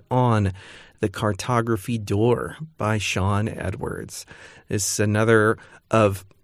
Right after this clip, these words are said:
the, uh, kind of line of genre mashing that Slay House seems to do. Um, a little bit of dark fantasy, a little bit of horror here, um, about a girl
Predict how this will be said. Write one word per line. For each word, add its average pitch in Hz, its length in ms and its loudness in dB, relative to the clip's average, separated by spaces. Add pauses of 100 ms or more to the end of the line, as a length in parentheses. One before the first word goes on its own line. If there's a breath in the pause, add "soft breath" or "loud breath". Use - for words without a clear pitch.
(320)
the, 104 420 -2 (100)
uh, 110 200 0
kind 120 220 0
of 101 120 0
line 110 400 4
of 95 160 -4 (200)
genre 110 540 2
mashing 101 480 0
that 104 180 -6
Slay 98 280 -2
House 95 260 0
seems 95 440 0
to - 140 -6
do. 165 480 6 (400 loud breath)
Um, 110 540 4
a 110 60 -4
little 117 180 2
bit 110 160 2
of 98 220 -2
dark 98 260 0
fantasy, 92 640 -6
a 90 60 -8
little 101 180 -6
bit 95 140 -6
of 92 100 -8
horror 98 500 -2
here, 95 500 -2 (380 loud breath)
um, 101 420 0
about 107 680 -2 (260)
a 110 160 -2
girl 123 640 0